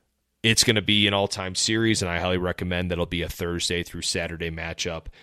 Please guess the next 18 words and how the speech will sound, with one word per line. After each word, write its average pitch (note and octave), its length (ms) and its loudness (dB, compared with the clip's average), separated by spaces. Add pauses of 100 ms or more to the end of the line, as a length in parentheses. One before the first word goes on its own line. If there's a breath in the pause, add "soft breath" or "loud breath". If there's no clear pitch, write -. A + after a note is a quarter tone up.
(180 soft breath)
Finally, D3 400 6
we C#3 160 4
just D#3 180 4
wanna C#3+ 200 6
give A#2 140 2
our A2 100 6
thoughts G2+ 280 0
and F#2 100 -6
prayers F#2 380 -4
to - 80 -10
Liam F#2 220 -2
Hendriks, F#2+ 600 -4
uh, F2 200 -6
who F2+ 80 -6
was F2+ 160 -4
diagnosed F2 680 -6
with F#2 280 -4
non-Hon-, F2+ 1120 -6